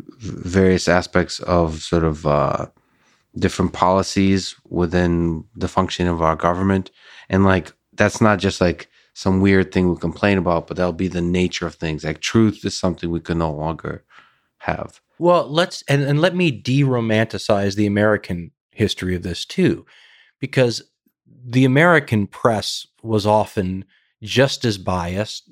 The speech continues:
Speaker 2: just as, I mean, I always look to the nineteen seventies as the high watermark of the American journalistic,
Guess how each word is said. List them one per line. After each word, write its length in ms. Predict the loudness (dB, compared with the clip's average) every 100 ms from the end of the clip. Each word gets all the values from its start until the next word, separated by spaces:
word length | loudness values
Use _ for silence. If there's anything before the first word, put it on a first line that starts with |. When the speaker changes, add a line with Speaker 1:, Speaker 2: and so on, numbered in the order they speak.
| -4
Speaker 2:
just 340 | 0 0 0
as, 100 | -2
I 80 | 0
mean, 300 | 2 2 0 -10 -20 _ _ _
I 140 | 2
always 240 | 4 4 4
look 200 | 0 0
to 80 | -4
the 100 | 0
nineteen 460 | 2 0 -2 -4
seventies 760 | -2 -2 -2 -4 -10 -14 -12 -8
as 120 | -6
the 100 | -6
high 280 | -4 0 0
watermark 720 | 0 0 0 0 0 -2 -4 -6
of 100 | -6
the 100 | -4
American 580 | -2 -2 -4 -6 -8 -10 _
journalistic, 760 | -4 -2 -2 -4 -6 -10 -10